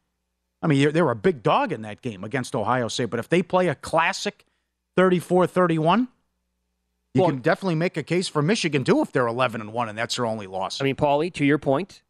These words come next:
Speaker 2: right? If we're going to hear the case made for three S E C teams, which is just asinine to me, again, based on resumes this year, and I'm not, I don't care about power ratings. They've never been about pow-, power ratings. You, somebody other than us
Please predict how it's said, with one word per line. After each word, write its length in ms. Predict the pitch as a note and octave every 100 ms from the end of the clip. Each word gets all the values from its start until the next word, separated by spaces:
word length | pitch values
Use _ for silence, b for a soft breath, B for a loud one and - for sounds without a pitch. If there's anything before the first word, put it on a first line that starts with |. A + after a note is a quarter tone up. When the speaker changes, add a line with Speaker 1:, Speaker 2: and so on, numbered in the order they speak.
| _ _ _ _
Speaker 2:
right? 200 | C3 D3+ - _ _ _ _ _
If 400 | F#3 G#3 - - _ _ _ _ _ -
we're 120 | F3
going 240 | F3 E3
to 60 | D#3
hear 460 | C#3 D3+ C3 A#2 A#2+
the 120 | C#3+
case 340 | E3 D3+ -
made 200 | C#3 C#3
for 100 | C#3
three 280 | - E3 D#3
S 160 | C#3+ -
E 80 |
C 220 | B2+ - B2
teams, 360 | - B2+ A#2+
which 160 | C#3 B2+
is 140 | B2+
just 240 | - C#3+ -
asinine 460 | C#3 - A#2+ A#2
to 100 | -
me, 220 | C3 - _ _ _ _ _ _ _ _ -
again, 160 | C3
based 240 | A#2 D3 -
on 140 | D3+
resumes 400 | C#3 B2 B2 B2+
this 200 | C3+ -
year, 260 | B2+ B2+ _ _ _ _ _ _ _ _ _ -
and 100 | D3+
I'm 140 | D#3
not, 180 | D#3 -
I 60 |
don't 120 | E3 D#3
care 100 | D3+
about 120 | D3
power 220 | D#3 C#3
ratings. 260 | B2 A#2+ B2
They've 100 | C3
never 220 | D3 D#3
been 140 | D3
about 160 | C3 B2+
pow-, 180 | C3 -
power 220 | C3+ A#2+
ratings. 380 | A2+ A#2+ - - _ _ _ _ _ _ _ -
You, 440 | C3 E3+ E3+ E3+
somebody 520 | - - G3+ G3 F#3 F#3
other 200 | E3+ E3
than 180 | D3 C#3
us 460 | C3+ - - -